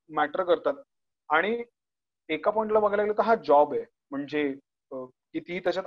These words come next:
आर्ट असलं, कितीही त्याच्यामध्ये सेल्समनशिप असली, तरी हा एक सिस्टमॅटिक केलेला जॉब आहे, याचं भान तुम्ही पण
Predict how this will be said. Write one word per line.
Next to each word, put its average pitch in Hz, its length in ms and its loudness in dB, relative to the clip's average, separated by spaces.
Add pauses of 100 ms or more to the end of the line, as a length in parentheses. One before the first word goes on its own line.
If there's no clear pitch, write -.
आर्ट 160 300 4
असलं, 156 320 0
कितीही 156 400 -8
त्याच्यामध्ये 156 600 -4
सेल्समनशिप 156 600 -6
असली, 160 220 -8 (440)
तरी 196 160 0
हा 196 280 0
एक 190 220 -6 (240)
सिस्टमॅटिक 208 840 -6
केलेला 185 280 0
जॉब 151 340 4
आहे, 120 180 -2 (480)
याचं 160 360 2
भान 185 260 -2
तुम्ही 185 240 -4
पण 208 200 0